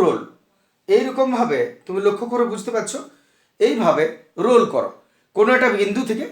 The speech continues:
কেন্দ্রবিন্দু একটা, এ, বাইরের থেকে একটা বিন্দু নিলে, বিন্দু নিয়ে এইভাবে তুমি একটা সুতো দিয়ে বা দড়ি দিয়ে গোল করতে করতে থাকো। এইভাবে just গোল করব, আমি দেখতে পাচ্ছি পুরো, নিশ্চয়ই পুরো পেঁচানো আছে। এইভাবে পেঁচাতে পেঁচাতে পুরোটাকে, পুরোটাকে তুমি কভার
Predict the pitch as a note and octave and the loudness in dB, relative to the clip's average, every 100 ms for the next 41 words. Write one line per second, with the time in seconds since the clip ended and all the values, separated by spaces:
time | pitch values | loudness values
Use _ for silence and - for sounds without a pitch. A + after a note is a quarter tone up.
0 | - G3 G3+ A3 A3 A3 A#3 A#3 B3+ F#3+ | -4 0 4 4 4 2 0 0 0 -2
1 | F3+ E3+ F3+ G#3 G#3 A3 G3+ F3+ F#3 G#3+ | 0 4 4 2 0 -2 -2 -2 -4 -4
2 | A3+ A#3 - - _ B2 D#3+ F#3 A#3 B3+ | -4 -4 -10 -20 _ -4 -2 0 0 -2
3 | - - _ - D4 B3+ G#3+ G3 F#3+ G3 | -4 -12 _ 0 2 2 0 0 -2 -2
4 | A3 A#3 A#3 C4+ D#3 D#3+ - _ - F#3+ | -4 -4 -2 -2 -2 -4 -8 _ 0 0
5 | F#3+ B3 C#4+ D3+ D3 D#3+ - - D#3+ G3+ | 2 2 2 -2 -4 -4 -8 -20 -2 2
6 | C4+ A3+ A3 F3+ D#3+ D#3 C#3+ A#2 - - | 2 2 0 -2 -6 -6 -8 -8 -10 -18
7 | _ _ F3+ G3+ G3+ A3 G#3 G3+ E3 D#3 | _ _ 0 2 2 0 0 -2 -2 -4
8 | F3+ F3 F3 A#3 - - - F#3 G3 A3 | -2 -2 -4 -6 -12 -10 -4 0 0 2
9 | A#3 A3+ G3 G#3+ C#4+ - _ E3 F3+ - | 0 0 -6 -4 -4 -8 _ -8 -8 -4
10 | G4+ - _ _ - G#3 G3+ F#3+ G3+ G3 | -6 -8 _ _ -2 0 2 2 4 4
11 | G3 F#3+ D4 - _ _ F#3+ G3 A#3 A#3 | 2 0 -8 -12 _ _ 0 4 4 4
12 | F#3 G3 G#3 A3+ A3 A3+ A#3 C#4+ - _ | 0 0 -2 0 0 -2 -2 -4 -6 _
13 | _ C4 D#4 D4+ - A2 - _ _ - | _ 0 2 4 2 -2 -14 _ _ -6
14 | G#3 A#3+ A#3 B3 B3+ G3+ F3+ D#3+ | 0 2 2 -2 0 2 2 0